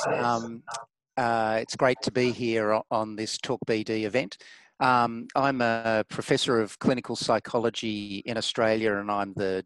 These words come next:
director of, uh, the Centre for Mental Health at Swinburne University of Technology, and Emma Morton was my P H D student, and, uh, that shows what a good supervisor I am. Um,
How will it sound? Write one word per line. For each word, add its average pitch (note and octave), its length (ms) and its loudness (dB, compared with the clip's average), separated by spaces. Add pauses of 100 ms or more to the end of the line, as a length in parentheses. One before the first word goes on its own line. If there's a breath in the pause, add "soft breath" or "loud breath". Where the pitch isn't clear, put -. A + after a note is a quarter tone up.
director G#2 680 -2
of, F#2 240 -2 (720 soft breath)
uh, F#2 300 0 (180)
the G2+ 80 -6
Centre A2 400 -2
for - 140 -6
Mental G#2 260 -4
Health G2 420 0
at A#2 100 -8
Swinburne G2+ 440 -4
University G2+ 480 -4
of F#2+ 100 -10
Technology, A2+ 720 -8 (300 soft breath)
and G#2 280 -4
Emma C3 220 0
Morton G#2+ 520 -6
was G#2 240 -4
my G2 240 2
P A2 160 -2
H G2+ 280 -2
D G#2+ 120 -4
student, - 480 -12 (220)
and, F2+ 320 -14
uh, F#2 220 -8 (120)
that A2 140 -10
shows G2+ 400 0
what F#2+ 100 -4
a F#2 60 -6
good - 160 -10
supervisor F#2 720 -4
I F2+ 120 -4
am. F#2+ 280 -8 (720 loud breath)
Um, A#2+ 460 4